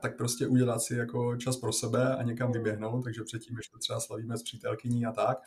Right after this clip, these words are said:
Speaker 1: Ona občas pro mě má nějaký <laughs> veliký překvapení, ale i rád jsem vlastně, užívám si tady ty jako
Speaker 2: Mm.
Speaker 1: drobný momenty, který, já jsem zastánce toho užívat si vlastně jako pořád, nečekat na den D, a když prostě chci přinést kytku, tak přinesu
Speaker 2: Mm.
Speaker 1: kytku, nebo když chci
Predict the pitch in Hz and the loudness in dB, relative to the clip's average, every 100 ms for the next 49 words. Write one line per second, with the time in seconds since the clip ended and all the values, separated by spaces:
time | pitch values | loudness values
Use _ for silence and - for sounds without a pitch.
0 | - - - - - 113 104 104 104 123 | -10 -10 -10 -14 -8 -2 2 2 4 4
1 | 123 113 123 139 127 131 117 131 139 127 | 4 2 4 6 6 8 6 6 6 4
2 | - 147 135 143 147 156 131 139 - 120 | 4 4 8 8 6 4 4 4 4 2
3 | - 127 151 - - 147 - - 151 131 | 4 4 2 -4 -12 -10 -6 -6 -8 -10
4 | - _ - 113 117 117 117 117 117 113 | -14 _ -2 2 6 6 6 6 4 2
5 | - 147 143 131 127 139 127 123 131 127 | 6 8 10 8 6 6 6 4 4 4
6 | 120 117 113 - 120 113 113 117 107 - | 4 4 2 0 0 0 0 0 -2 -2
7 | 113 104 110 117 117 110 107 107 113 110 | -2 0 0 2 -2 -2 -4 -4 -8 -6
8 | 110 113 123 - 110 107 139 120 - 127 | -4 -2 -4 -6 -2 2 4 4 4 4
9 | 139 135 127 120 123 123 123 123 127 135 | 4 4 4 4 4 4 4 2 2 2
10 | 120 117 101 - 104 - 117 110 107 104 | 2 0 -2 -4 -6 -4 -2 0 0 2
11 | 113 104 98 135 - - - _ 107 104 | 2 4 4 4 2 -8 -20 _ -8 -6
12 | - 110 127 123 120 - 120 120 117 107 | -2 0 0 0 0 0 2 2 0 -4
13 | - 120 120 107 - 117 110 113 113 - | 0 2 2 0 -4 -4 -4 -4 -6 -2
14 | 123 117 107 107 - | 0 0 -2 -6 -4